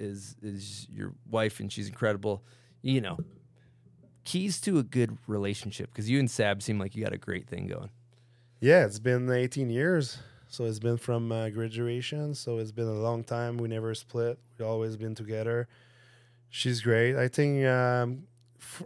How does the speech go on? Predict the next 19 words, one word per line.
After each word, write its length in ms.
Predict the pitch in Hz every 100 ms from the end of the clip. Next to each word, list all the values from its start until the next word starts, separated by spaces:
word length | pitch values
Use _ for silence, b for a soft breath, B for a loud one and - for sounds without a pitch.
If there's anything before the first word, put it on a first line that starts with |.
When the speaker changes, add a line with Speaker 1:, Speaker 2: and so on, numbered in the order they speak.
| - - -
Speaker 2:
like, 220 | 147 139
it's 240 | 160 -
a, 120 | 151 135 - -
it's, 240 | 135 -
um, 460 | 131 123 113 110 101 b b b b b b b b _ _ -
like, 360 | 131 131 -
communication. 720 | - 151 156 131 120 113 113 117 -
It's 200 | 135 117
good 300 | 120 127 131
on 140 | 127
a 20 | 117
relationship, 560 | 120 123 135 127 143
but 140 | 120 113
it's 100 | 104
good 160 | 120
on 160 | 113 107 143
everything. 480 | 110 107 104 - 113
It's 120 | 101
good 280 | - 110 104